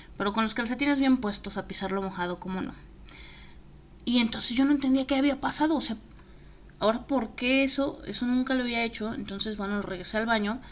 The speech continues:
Pues resulta que sí había un desastre dentro del baño. Eh, resulta que Alex traía diarrea ese día.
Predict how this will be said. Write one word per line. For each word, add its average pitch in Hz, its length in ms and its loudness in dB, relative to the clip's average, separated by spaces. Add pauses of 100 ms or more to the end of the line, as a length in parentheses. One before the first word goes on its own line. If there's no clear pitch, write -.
(480)
Pues 240 100 4
resulta 254 540 6
que 233 320 2
sí 190 280 -4
había 185 200 0
un 185 60 -6
desastre 202 340 -6
dentro 202 240 0
del 208 80 0
baño. 196 280 0 (140)
Eh, - 220 -6
resulta 220 360 -2
que 277 80 -2
Alex 233 280 -2
traía 180 240 0
diarrea 180 280 -2
ese 208 180 -4
día. 226 220 -2